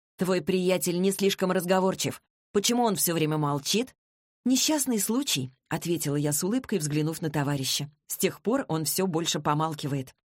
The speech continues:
«Мне от него не по себе», добавил мальчишка, не замечая, что девочке от его слов тоже стало не по себе. «Да, он такой».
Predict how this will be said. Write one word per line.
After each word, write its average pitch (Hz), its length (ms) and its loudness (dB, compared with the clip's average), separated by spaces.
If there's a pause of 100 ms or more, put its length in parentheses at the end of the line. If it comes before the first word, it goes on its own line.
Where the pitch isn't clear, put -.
(160)
«Мне 196 380 2
от 202 160 -4
него 185 320 2
не 190 220 0
по - 120 0
себе», 185 500 0 (160)
добавил 151 420 2
мальчишка, 156 500 -2
не 147 80 2
замечая, 160 400 0
что 165 220 -2
девочке 202 480 0
от 151 100 -4
его 151 180 0
слов 175 380 -2 (260)
тоже 170 280 0
стало 180 300 0
не 185 140 -2
по 196 120 -2
себе. 151 440 0 (440)
«Да, 190 460 0
он 196 200 -2
такой». 147 540 -2